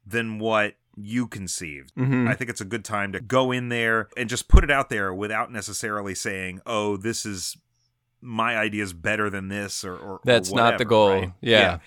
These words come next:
Speaker 1: It's just,
Speaker 2: That's
Speaker 1: it's
Speaker 2: not
Speaker 1: just
Speaker 2: the
Speaker 1: gonna be
Speaker 2: goal.
Speaker 1: a discussion about, uh, one man who loves Quantum Leap
Speaker 2: <laughs>
Speaker 1: and what he thought a revival might look like a few years before we actually got one.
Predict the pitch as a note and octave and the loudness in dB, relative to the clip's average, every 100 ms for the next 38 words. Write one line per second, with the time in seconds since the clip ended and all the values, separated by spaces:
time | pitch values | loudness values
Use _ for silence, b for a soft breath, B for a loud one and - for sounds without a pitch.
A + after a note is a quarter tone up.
0 | b A#2 - D3+ A2 G2+ A#2 G#2+ B2 G#2 | b -8 -4 0 0 2 2 2 2 2
1 | F2+ D#3 C#3 - E3+ A2 F2 F#2+ F#2+ - | 2 0 -4 -6 -6 -8 -6 -6 -6 -8
2 | G2 F2+ - b b b b b b - | -8 -8 -8 b b b b b b -18
3 | A2 A2+ C#3+ E3+ E3 D#3+ D#3 C3+ A2+ A#2 | -10 0 4 4 2 0 2 2 0 -2
4 | A#2+ G2 A#2 A2 A#2 C3 - C3+ B2 A#2 | -10 -8 -4 -2 -2 -2 -6 -4 -4 -4
5 | G#2+ B2 G#2 G2+ _ - - - - - | -4 -4 -4 -6 _ -4 -2 2 2 4
6 | G3 - A#3 G#2+ G2+ G2+ C3+ D#3+ D#3 C#3 | 0 0 -6 -8 -8 -10 -6 -4 -4 -6
7 | C3+ B2+ A2 G2+ G#2 G2 F#2 F2+ F2 F#2 | -4 -2 -2 -2 -4 -4 -6 -8 -8 -10
8 | D#2+ E2 C#2+ C#2+ F#2 - F#2 E2 E2+ D#2+ | -12 -14 -16 -14 -14 -10 -10 -10 -12 -14
9 | E2 - D2+ D2 D2 - E2 D2+ D#2 - | -16 -16 -14 -14 -16 -16 -18 -16 -16 -16
10 | A1+ | -20